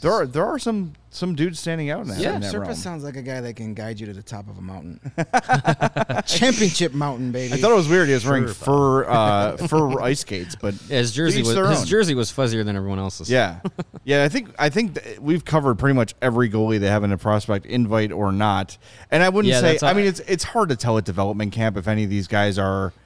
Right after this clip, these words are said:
Speaker 3: Yeah.
Speaker 1: are anything, 'cause it's just drills. And, like, there was a point
Speaker 2: Mm-hmm.
Speaker 1: yesterday, I'm like, "Oh, Drew Comesso's glove hand doesn't look great." And then he made ten spectacular glove saves and drills right
Speaker 2: Right,
Speaker 1: after that,
Speaker 2: yeah.
Speaker 1: right? So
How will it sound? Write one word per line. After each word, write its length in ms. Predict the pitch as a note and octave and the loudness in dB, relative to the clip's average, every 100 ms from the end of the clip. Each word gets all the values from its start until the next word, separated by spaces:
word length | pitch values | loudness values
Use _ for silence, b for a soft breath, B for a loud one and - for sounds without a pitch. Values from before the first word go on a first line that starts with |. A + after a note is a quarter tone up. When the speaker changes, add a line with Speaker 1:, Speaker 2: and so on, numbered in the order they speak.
| - | -20
Speaker 3:
Yeah. 140 | C#2+ - b b b b b b b | -20 -20 b b b b b b b
Speaker 1:
are 200 | A2+ - | -4 -2
anything, 560 | B2+ A#2+ A2 B2 A2+ A2 | 0 0 0 0 0 0
'cause 180 | C3 B2+ | 0 0
it's 140 | B2+ | -2
just 260 | - D#3+ - | -2 -4 -6
drills. 480 | F2 G2+ G2+ G#2 G2 | -6 -2 0 -2 -2
And, 100 | G2+ | -2
like, 180 | G2+ | -2
there 100 | A#2+ | 0
was 100 | C#3+ | 2
a 40 | B2+ | 2
point 160 | C3+ B2+ | 0 0
Speaker 2:
Mm-hmm. 40 | C3 | 0
Speaker 1:
yesterday, 240 | C3+ A2+ | 0 0
I'm 100 | G#2 | 0
like, 180 | G2+ G2 | -2 -2
"Oh, 180 | F#3+ C#3+ | 0 2
Drew 160 | B2+ | 0
Comesso's 420 | C#3+ C3 C#3+ C3+ G#2 | -2 -2 -2 -2 -2
glove 260 | G2 C3+ | 0 0
hand 180 | A#2 G#2 | 0 -4
doesn't 180 | F#2+ G2 | -4 -4
look 140 | G2 | -6
great." 300 | F2 G#2 G2 - b b b | -6 -6 -6 -10 b b b
And 120 | - B2 | -2 2
then 120 | B2 | 2
he 80 | A#2 | 2
made 240 | A#2 F#2 - _ | 0 -2 -10 _
ten 240 | - D3+ C3 | -4 -2 0
spectacular 720 | - B2+ - D3 B2+ A#2 A#2 | -2 -8 -2 0 0 -2 -2
glove 240 | G#2 A#2 G#2 | 0 -2 0
saves 300 | B2 A#2+ G#2 | 0 2 0
and 100 | G2+ | -2
drills 340 | G#2+ A2+ G#2+ | 0 0 0
right 100 | A2 | 0
Speaker 2:
Right, 80 | G#2+ | 2
Speaker 1:
after 240 | A2 G2+ | 2 0
that, 140 | G#2+ G2 | 0 2
Speaker 2:
yeah. 60 | |
Speaker 1:
right? 200 | A#2 A#2+ | 2 0
So 300 | - C3 A#2 | 0 0 0